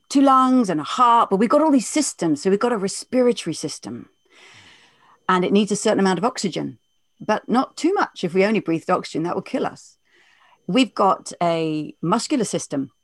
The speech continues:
and we need to strengthen our muscles, but you never want to put too much strain on it. A skeletal system, but don't put too much strain on that. The bone will break. A nervous system. We've got a temperature regulatory system. And if our temperatures rise too much,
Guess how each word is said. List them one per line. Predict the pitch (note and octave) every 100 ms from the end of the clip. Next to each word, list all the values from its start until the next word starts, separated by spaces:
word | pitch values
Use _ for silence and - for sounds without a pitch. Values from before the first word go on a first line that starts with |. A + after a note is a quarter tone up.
| _ _
and | E3+
we | F3
need | F3+ F3+
to | E3+ - _ -
strengthen | - - G3 G#3+ G#3 G3
our | F#3
muscles, | F#3 - G3+
but | - F#3
you |
never | F#3+ G#3 A#3
want | G#3+
to | -
put | G#3 -
too | G#3
much | G3+ -
strain | - A#3 G#3+
on | E3
it. | D3
A |
skeletal | D#3 B3+ C4 A3+
system, | G3+ F#3+ E3
but | D#3+
don't | G3+ -
put | G3+ - -
too | G#3
much | -
strain | - - B3+ C4+
on | F#3+
that. | -
The | D3
bone | G3+ C4
will | G#3+
break. | E3+ -
A |
nervous | G3 G#3 B3+ C4 A#3
system. | F3 - C#3+ C#3 - - -
We've | F#3+
got | A3
a | G3+
temperature | - A#3+ C4 G3+ E3
regulatory | E3 E3 F3 D4+ - F3
system. | - - - D3
And |
if | E3+
our | G#3+
temperatures | G3 C4 - E3+
rise | C#3+ G#3 D4+ -
too | - D3
much, | D3 - -